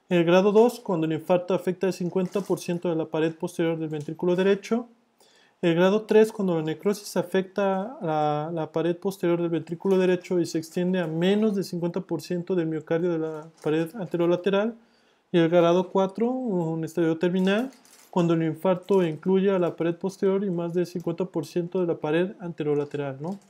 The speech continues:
Eh, en el cuadro clínico, pues obviamente es lo que les había comentado,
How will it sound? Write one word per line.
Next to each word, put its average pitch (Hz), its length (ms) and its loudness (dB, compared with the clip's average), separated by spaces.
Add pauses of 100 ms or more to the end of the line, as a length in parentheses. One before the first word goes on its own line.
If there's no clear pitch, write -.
(1500)
Eh, 147 380 2 (1500)
en 165 180 0
el 160 140 -2
cuadro 185 320 0
clínico, 214 400 -4
pues 180 200 -4
obviamente 160 520 -4
es 165 80 -6
lo 160 100 -4
que 156 140 -4
les 156 200 -6
había 165 140 -4
comentado, 180 560 -2